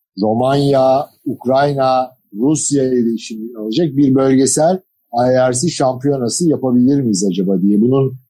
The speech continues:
ön toplantısını yaptık Mart başı İstanbul'da. Ee, şöyle bir kabaca rota çıkardık Beysun. Yarış Varna'dan start edecek. Ee, İstanbul'a gelecek ekipler.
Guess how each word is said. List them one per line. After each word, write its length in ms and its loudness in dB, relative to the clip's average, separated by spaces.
ön 380 0
toplantısını 680 -2
yaptık 460 -2
Mart 320 0
başı 280 -2
İstanbul'da. 880 -6
Ee, 300 2
şöyle 320 2
bir 80 0
kabaca 380 0
rota 220 0
çıkardık 580 -2
Beysun. 540 0
Yarış 420 2
Varna'dan 480 0
start 420 -6
edecek. 340 -14
Ee, 220 0
İstanbul'a 500 0
gelecek 460 0
ekipler. 540 -8